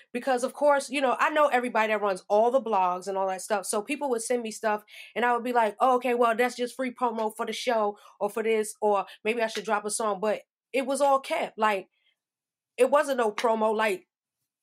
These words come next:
niggas be living wild and acting like they're not in a relationship. So when I feel that, "Oh, if you gonna do that, then I'ma start acting nutty." But then I thought, like, "No, I got these kids." So I started trying to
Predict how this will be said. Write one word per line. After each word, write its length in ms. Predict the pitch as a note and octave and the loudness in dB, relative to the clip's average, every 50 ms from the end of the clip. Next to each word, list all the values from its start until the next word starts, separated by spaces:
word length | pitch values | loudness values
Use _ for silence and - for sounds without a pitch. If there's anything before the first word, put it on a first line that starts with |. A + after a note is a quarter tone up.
| _ _ - | _ _ -6
niggas 280 | A3 C#4 C4+ D4 B3 | -4 -4 -4 -4 -4
be 140 | A3+ D4 C#4+ | -4 -4 -4
living 360 | A#3+ G#3 A#3 B3+ B3+ C4+ C4 | 0 2 2 4 4 4 4
wild 420 | A3+ C#4+ F4+ G#4+ F#4 F3+ D#3 C3+ - _ _ _ _ _ _ _ _ _ _ _ | 4 2 2 2 0 -2 -4 -4 -8 _ _ _ _ _ _ _ _ _ _ _
and 240 | A#3+ C4+ B3+ A3+ - - | 0 0 0 0 0 0
acting 280 | A#3+ C4 C#4 C#4 C#4 C4 | 0 0 2 0 0 0
like 180 | B3 B3 B3 | 0 -2 -2
they're 120 | - B3 A#3+ | -2 -2 0
not 160 | A#3+ A#3 A#3+ | 0 0 0
in 140 | A#3 A#3+ A#3 | 0 -2 -4
a 40 | |
relationship. 720 | A3 A3 A3+ A#3+ C#4 F4+ F#4 - B3+ A#3 - - F#3+ E3+ - _ _ _ _ _ _ _ _ - | -4 -2 0 0 0 0 0 -2 -6 -6 -4 -6 -6 -8 -8 _ _ _ _ _ _ _ _ -6
So 180 | - - B3 | 0 2 2
when 200 | A#3+ A#3 A#3 A#3 A#3+ | 2 2 2 2 2
I 100 | B3+ D#4 | 2 2
feel 380 | - - C#4+ C4+ C4+ B3 A#3+ | 0 -2 0 2 2 2 2
that, 260 | G#3 A3+ A3 G#3+ G#3 - | 4 4 4 4 4 4
"Oh, 120 | A3+ A3 G#3+ | 4 4 4
if 100 | G#3 - | 2 0
you 160 | G#3 B3+ D4+ | -2 0 2
gonna 200 | B3 G3 A#3+ A3 | 2 0 0 0
do 120 | A3+ B3 | 0 0
that, 220 | A#3+ A#3+ A3+ F#3 F3 | 2 2 2 2 0
then 120 | G3+ G#3 | 0 2
I'ma 180 | G#3+ C#4 F4 F4+ | 2 2 2 0
start 320 | - - B3+ A3+ G3 - | 0 2 2 2 4 2
acting 300 | - F#3+ F#3 - F#3+ F#3 | 0 0 0 0 -2 0
nutty." 340 | F#3+ G3 F#3 F3+ F#3+ G#3+ G#3+ - - - - - - _ _ | 2 2 2 0 -2 -6 -10 -14 -20 -20 -20 -20 -20 _ _
But 120 | - G#3+ | 2 2
then 120 | A3 C4 B3+ | 4 4 2
I 100 | B3+ B3+ | 2 2
thought, 300 | B3+ D4 C#4+ B3+ G#3+ G#3 | 4 4 4 4 4 0
like, 160 | G3 F#3+ F3 | -6 -6 0
"No, 120 | G#3 A#3+ | 2 2
I 100 | A#3 A3+ | 2 2
got 180 | A3+ A#3 A3+ A3+ | 2 0 0 0
these 220 | A3+ G#3+ - - | -4 -8 -8 -10
kids." 540 | - - C4 C#4 C4 A#3 G3 F3 D#3+ - - _ _ _ _ _ _ | -8 -4 -2 0 0 0 -2 -4 -6 -12 -20 _ _ _ _ _ _
So 600 | _ - - - B3 A#3 G#3+ G3+ G3 F#3+ F#3 - _ _ _ _ | _ -2 2 4 6 6 6 6 4 2 0 -4 _ _ _ _
I 140 | F#3+ G#3+ A3 | 0 0 0
started 400 | A3 - B3+ A#3+ A#3+ A#3 G#3+ G#3+ | 2 2 2 4 4 2 -2 -2
trying 240 | - B3+ A#3 A3+ G#3+ | 0 2 2 4 2
to 240 | G3+ F#3 F3+ - | 2 0 -2 -4